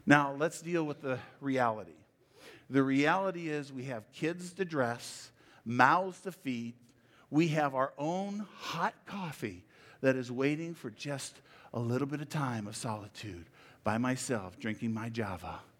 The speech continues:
and enjoying it. And all of that combined helps us be a little late because we've rushed all week long in, in our work and we don't want to rush on our day off.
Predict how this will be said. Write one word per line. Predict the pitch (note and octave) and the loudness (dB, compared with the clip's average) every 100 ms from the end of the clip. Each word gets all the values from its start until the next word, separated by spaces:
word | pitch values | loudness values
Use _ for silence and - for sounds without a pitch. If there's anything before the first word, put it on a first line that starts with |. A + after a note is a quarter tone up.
| _ _ _ - - | _ _ _ -20 -4
and | G#2+ | 0
enjoying | A2+ A2+ A2+ G2 F2 | 2 2 0 -2 -4
it. | D#2 - - - - - _ _ _ - - - | -8 -14 -20 -20 -20 -20 _ _ _ -20 -20 2
And | - F#3+ E3+ - - - - | 10 10 8 -6 -20 -6 8
all | G#3+ C#4+ C#4 | 10 10 6
of | |
that | B3 A#3 - | 2 -2 -4
combined | A#3 B3 A3+ G#3+ G#3 | -2 0 0 -2 -4
helps | A3+ G#3+ G#3+ - | 0 0 0 -4
us | A3 G3 - - - _ | -2 -2 -4 -16 -20 _
be | F#3+ G3 | -2 0
a | F3 | 2
little | E3 F#3+ B3+ | 4 4 4
late | A#3+ A3+ A#3 F3 | 2 2 0 -4
because | E3+ E3+ | -6 -4
we've | G3+ D#3+ | -4 -2
rushed | G#3 A3+ - | 0 0 -2
all | C4+ D#4 D#4 | 2 2 2
week | D#4 F4 | -2 -2
long | C#4+ C#4 C4+ C4+ C4+ | 2 4 4 2 -2
in, | C4+ - - | -4 -6 -4
in | A3 | 0
our | C#4+ D4+ | 4 4
work | C4 B3+ C4 C4+ | 6 6 6 2
and | G#3+ | -4
we | G#3 | -4
don't | E3+ G#3+ C#4 F4 | 2 6 6 4
want | F4+ | -2
to | F#4+ E4 | 0 4
rush | D4+ D4 | 2 2
on | D4+ D4 | -2 0
our | C#4 | 2
day | C4 C4 C4+ | 2 2 2
off. | E4 A3+ | 2 2